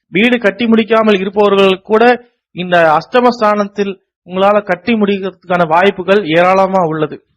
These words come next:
உங்கள் எண்ணங்கள் நிச்சயம் கைகூடும், நாலாம் இடத்தில் இருப்பதனால. இப்பொழுது அஷ்டமஸ்தானத்துல குரு நிக்கிறாரே,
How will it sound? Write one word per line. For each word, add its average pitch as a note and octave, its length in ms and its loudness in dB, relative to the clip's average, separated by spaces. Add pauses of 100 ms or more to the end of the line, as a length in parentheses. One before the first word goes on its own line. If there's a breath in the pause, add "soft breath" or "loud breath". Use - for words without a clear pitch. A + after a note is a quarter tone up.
(140)
உங்கள் F#3 240 0
எண்ணங்கள் A#3 540 4
நிச்சயம் G#3 400 0
கைகூடும், E3+ 640 0 (220)
நாலாம் F3+ 320 2
இடத்தில் E3+ 260 0
இருப்பதனால. D#3 520 0 (440)
இப்பொழுது G3+ 380 0
அஷ்டமஸ்தானத்துல G3+ 920 2
குரு G3 500 0 (220)
நிக்கிறாரே, E3 520 0